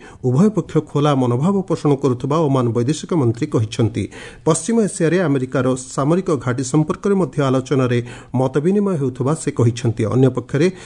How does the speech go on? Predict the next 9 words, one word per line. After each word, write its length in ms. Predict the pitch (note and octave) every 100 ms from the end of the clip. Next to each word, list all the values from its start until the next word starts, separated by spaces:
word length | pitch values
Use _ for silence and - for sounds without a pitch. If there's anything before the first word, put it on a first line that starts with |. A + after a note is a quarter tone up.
| - -
ସମ୍ଭାବ୍ୟ 520 | D#3 C#3+ F3 D#3+ E3+ D3
ଆକ୍ରମଣ 420 | C3 - E3+ F3 C#3
ଆଶଙ୍କା 340 | - C#3+ C#3+
ଦୃଷ୍ଟିରୁ 420 | A2 A2+ - C#3+ F3
ବହୁ 200 | C3 C3+
ଦେଶ 200 | C3 A#2+ D3
ସେମାନଙ୍କର 560 | C#3+ C#3+ B2+ B2 A#2+ B2 A#2+
ନାଗରିକମାନଙ୍କୁ 800 | A2 A2 C3 F#3+ G#3+ G3 C3+ G#2 - - -
ଇରାନ 240 | C#3+ F#3